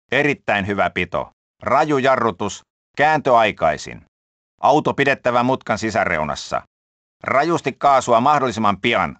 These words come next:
vastassa on ylämäki. Nopea shikaani vasemmalta oikealle, kaksisataaviisikymmentä kilometriä tunnissa. Yleensä hyvä pito,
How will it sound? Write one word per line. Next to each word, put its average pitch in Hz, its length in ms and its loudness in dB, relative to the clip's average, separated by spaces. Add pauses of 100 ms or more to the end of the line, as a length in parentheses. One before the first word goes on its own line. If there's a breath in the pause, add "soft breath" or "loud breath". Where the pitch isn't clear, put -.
(120)
vastassa 117 500 -2
on 117 100 2
ylämäki. 95 560 -2 (220)
Nopea 156 460 2
shikaani 131 500 0
vasemmalta 117 500 2
oikealle, 82 600 2 (340)
kaksisataaviisikymmentä 117 840 0
kilometriä 90 520 -2
tunnissa. 82 580 -6 (480)
Yleensä 147 420 0
hyvä 120 280 0
pito, 104 380 0